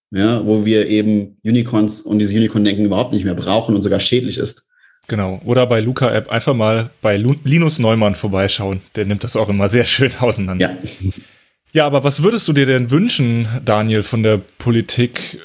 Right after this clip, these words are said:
Speaker 2: wie man jetzt, ja, sozialere Startups fördern könnte?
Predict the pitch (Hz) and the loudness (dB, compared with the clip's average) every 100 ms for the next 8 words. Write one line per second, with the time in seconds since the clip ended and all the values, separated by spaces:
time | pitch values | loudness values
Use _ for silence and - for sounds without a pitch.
0 | - 113 127 135 120 117 113 - - - | -14 -4 2 2 4 2 2 -4 -4 -6
1 | - - 104 101 - - - 104 - 113 | -10 -4 0 0 -2 -10 -10 -6 0 2
2 | 113 101 - 101 95 92 - - - 107 | 2 0 0 -2 -2 -2 -6 -6 0 2
3 | 95 92 - 95 92 | 2 0 0 0 0